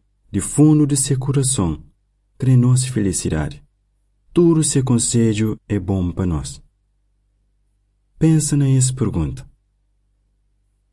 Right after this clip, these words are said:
Mora que você pode ser bom marido, esposa, pai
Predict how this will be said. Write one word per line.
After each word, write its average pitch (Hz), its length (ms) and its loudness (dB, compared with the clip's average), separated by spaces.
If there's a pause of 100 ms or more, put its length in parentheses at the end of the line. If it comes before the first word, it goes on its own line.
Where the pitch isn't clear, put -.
(160)
Mora 170 300 0
que - 160 -2
você 117 220 0
pode 113 340 2
ser 101 320 -2
bom 92 220 -2
marido, 87 600 -2 (460)
esposa, 95 760 -4 (360)
pai 107 380 0